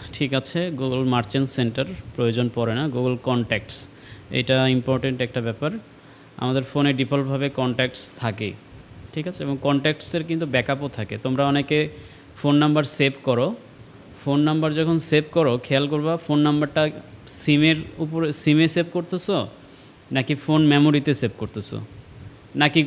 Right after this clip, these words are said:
কোনো Gmail-এর মধ্যে সেভ করতেছো। যদি তুমি Gmail-এ সেভ করো, তাহলে তোমার ওই নাম্বারটা কিন্তু এই কনট্যাক্টের মাধ্যমে ব্যাকআপ থাকবে। পরবর্তীতে তুমি যদি, আহ, সিম না ঢুকায়াও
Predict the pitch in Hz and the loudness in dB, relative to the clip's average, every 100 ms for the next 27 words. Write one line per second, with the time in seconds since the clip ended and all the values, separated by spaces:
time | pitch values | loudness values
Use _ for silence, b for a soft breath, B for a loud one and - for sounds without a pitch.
0 | 139 - 160 156 127 156 151 147 151 143 | 0 0 2 2 4 6 8 6 4 2
1 | 123 - 104 - 101 98 - 113 - - | 0 -4 -6 -6 -10 -10 -10 -12 -14 -20
2 | - - - - - B B B B - | -20 -20 -18 -16 -18 B B B B -2
3 | 135 156 165 170 143 151 156 156 165 175 | 0 2 4 2 6 6 8 6 4 4
4 | 160 170 175 240 285 - - - 139 151 | 2 2 0 0 -6 -16 -10 -2 0 0
5 | 147 151 156 156 - 151 143 139 135 139 | 0 0 0 -2 -2 0 2 2 2 0
6 | 151 147 156 151 196 196 139 135 143 139 | -2 -2 -2 -2 -4 -2 -2 -2 0 0
7 | 147 147 160 151 139 127 151 170 135 123 | -2 -2 0 0 0 -2 -2 2 2 2
8 | 143 - 123 95 104 - - - - - | 0 -2 -4 -4 -12 -14 -20 -20 -20 -20
9 | - - - - - 135 143 143 156 175 | -20 -20 -20 -8 0 2 0 -2 -2 -2
10 | 160 156 147 156 160 160 - 127 131 120 | 0 0 2 0 0 -2 -6 -6 -4 -4
11 | - 151 156 175 170 135 139 139 135 139 | 0 2 4 2 -2 2 4 4 4 6
12 | 170 180 131 | 8 10 8